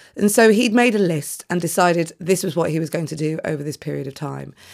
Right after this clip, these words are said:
as a means to keep motivated, to keep moving forward, and to make sure that when this period of isolation ends, however long it will be,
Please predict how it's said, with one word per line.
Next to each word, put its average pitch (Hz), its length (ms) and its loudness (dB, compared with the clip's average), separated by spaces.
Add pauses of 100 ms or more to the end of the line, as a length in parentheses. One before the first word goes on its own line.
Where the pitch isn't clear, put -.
(180)
as 196 120 2
a 220 40 6
means 214 260 2
to 208 120 -4
keep 247 240 -2
motivated, 202 880 0
to - 80 -16
keep 233 240 -2
moving 196 260 0
forward, 180 540 0
and 196 100 -6
to 185 100 -4
make 190 220 0
sure 185 180 -2
that 175 120 -2
when 180 260 2 (420)
this 185 140 0
period 208 460 4
of 185 60 0
isolation 185 680 2
ends, 190 420 2 (100)
however 180 360 2
long 175 200 0
it - 100 -2
will 165 80 -2
be, 165 460 2